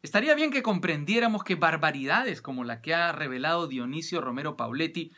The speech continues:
alimentan el rencor de las mayorías, que se sienten burladas, abusadas y violentadas cuando ven que los mayores beneficiarios del crecimiento económico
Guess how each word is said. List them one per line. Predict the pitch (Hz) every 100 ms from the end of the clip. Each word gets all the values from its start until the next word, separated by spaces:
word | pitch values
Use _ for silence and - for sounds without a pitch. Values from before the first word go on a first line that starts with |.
| - _ _
alimentan | - 180 202 320 254 120 113
el | 113
rencor | 120 113 151 151
de | 139
las | 127 120
mayorías, | 123 123 131 120 117 - -
que | 190
se | 185
sienten | 180 269 277 240
burladas, | 160 156 151 180 208 185 165 160 - - _
abusadas | 156 143 139 240 247 214 190
y | 175
violentadas | 139 131 131 123 208 175 180 185 _ _ _
cuando | - 196 180
ven | 180 294
que | 294
los | 262 202
mayores | 151 147 226 240 -
beneficiarios | 180 160 147 131 - 214 247 208
del | 160
crecimiento | 123 131 120 147 190 208
económico | 170 190 208 185 208 202